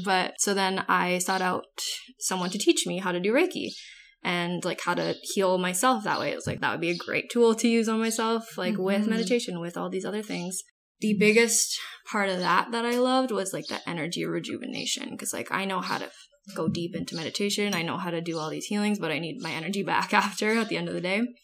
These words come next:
Speaker 1: So I sought out a teacher, but it took me a while to find the right teacher because I didn't want just anyone to teach me how to do Reiki. I wanted it. I had, like, very <laughs> specific plans of how I wanted to learn. I wanted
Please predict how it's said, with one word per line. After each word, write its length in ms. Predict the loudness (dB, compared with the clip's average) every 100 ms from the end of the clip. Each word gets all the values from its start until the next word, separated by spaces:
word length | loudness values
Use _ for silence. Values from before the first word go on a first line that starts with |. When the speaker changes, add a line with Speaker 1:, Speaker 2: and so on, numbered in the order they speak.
| -20 -18 -16 -12
Speaker 1:
So 760 | -8 -4 0 2 2 2 2 0 _ -6
I 120 | -2
sought 380 | 2 4 4 2
out 280 | -2 -4 -6
a 40 |
teacher, 760 | -2 0 0 2 4 4 2 0
but 360 | 0 2 0 -6 _ _ _ -6
it 120 | 0
took 240 | 2 4
me 100 | 6
a 80 | 6
while 400 | 6 8 6 4
to 100 | -2
find 360 | -8 -4 -2 -2
the 60 | -4
right 200 | -4 -4
teacher 360 | -6 -4 -4
because 400 | -4 -4 0 0
I 80 | 0
didn't 240 | -2 -4 -4
want 240 | -4 -4
just 160 | -4 -4
anyone 480 | -4 -4 -4 -6 -8 -12 -12
to 100 | -4
teach 240 | -2 0
me 80 | 0
how 80 | -2
to 60 |
do 120 | -2 -2
Reiki. 240 | 0 0
I 80 | 0
wanted 340 | 0 0 0 -2
it. 120 | -2
I 80 | -2
had, 220 | 0 0
like, 140 | -2 -2
very 220 | 0 2
<laughs> 220 | 2 0
specific 640 | 0 4 8 8 8 2 4
plans 360 | 6 6 6 2
of 100 | 2
how 100 | 2
I 100 | 0
wanted 260 | -2 -4
to 80 | -2
learn. 160 | -2 -2
I 60 |
wanted 320 | -2 -2 -4